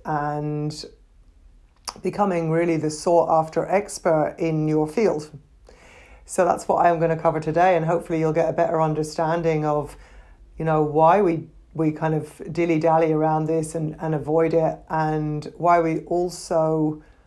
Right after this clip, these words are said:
often say, you know, "I just wanna help everybody," and I get that because I was a hundred percent the same way myself, but that can lead to stress.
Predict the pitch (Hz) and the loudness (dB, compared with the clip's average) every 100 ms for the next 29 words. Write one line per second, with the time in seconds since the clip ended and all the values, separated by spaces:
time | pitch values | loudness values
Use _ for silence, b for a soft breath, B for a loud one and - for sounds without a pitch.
0 | b b b b b _ _ _ 165 170 | b b b b b _ _ _ -2 -2
1 | - - 165 156 160 - - 156 156 156 | -2 -8 -4 -4 -4 -8 -4 -2 0 0
2 | 156 160 165 156 151 151 - 175 170 170 | -2 -4 -4 -2 -2 -4 -4 -2 -2 -4
3 | - 160 151 156 147 151 156 156 165 202 | -6 -6 -4 -4 -4 -4 -2 0 0 0
4 | 208 - 160 156 156 - 151 165 - - | -2 -2 -2 -2 -4 -2 0 0 -2 -10
5 | - 147 151 151 151 147 151 147 151 156 | -6 -2 0 0 0 -2 -4 -6 -6 -4
6 | 147 147 - 151 147 147 139 147 147 185 | -4 -6 -4 -4 -4 -4 -4 -6 -2 2
7 | 160 156 - - 139 165 165 - 165 151 | 2 2 -2 -8 0 2 2 0 -6 -2
8 | 151 151 156 - 147 131 - | -2 -4 -12 -6 -6 -6 -10